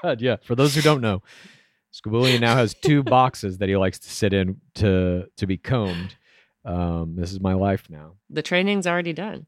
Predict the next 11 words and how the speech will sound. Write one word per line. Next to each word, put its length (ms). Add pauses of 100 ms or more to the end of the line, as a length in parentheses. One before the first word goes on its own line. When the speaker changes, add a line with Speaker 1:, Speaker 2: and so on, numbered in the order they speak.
(140)
Speaker 1:
Yeah. 140 (320)
Speaker 2:
Speaking 520
of 120
Bachelor 340
Nation 420
nuptials, 880 (180)
<laughs> 180
up 140
next 300
in 120
Bach-, 240